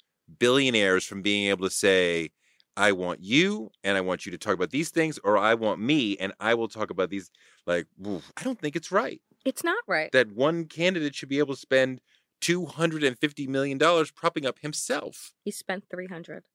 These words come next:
Speaker 1: Excuse, I
Speaker 2: It's
Speaker 1: mean,
Speaker 2: been three, it's over
Speaker 1: I, I, I mean,
Speaker 2: three hundred million dollars.
Speaker 1: I, I, you know,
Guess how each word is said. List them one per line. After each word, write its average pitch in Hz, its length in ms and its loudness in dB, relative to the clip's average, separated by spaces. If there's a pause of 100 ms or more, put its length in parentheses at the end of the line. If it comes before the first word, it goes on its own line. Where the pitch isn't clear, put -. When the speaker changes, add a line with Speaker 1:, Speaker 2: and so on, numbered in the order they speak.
Speaker 1:
Excuse, - 380 -10
I - 760 -12
Speaker 2:
It's 190 80 -2
Speaker 1:
mean, 220 140 0
Speaker 2:
been 196 100 -2
three, 175 260 -4
it's - 160 -8
over 175 160 -2
Speaker 1:
I, - 20 -4
I, - 20 -6
I - 20 -20
mean, - 60 -20
Speaker 2:
three 175 200 -6
hundred 127 420 -2
million 139 260 -2
dollars. 90 320 -8
Speaker 1:
I, 131 180 2
I, 135 260 4
you 139 140 0
know, 110 280 4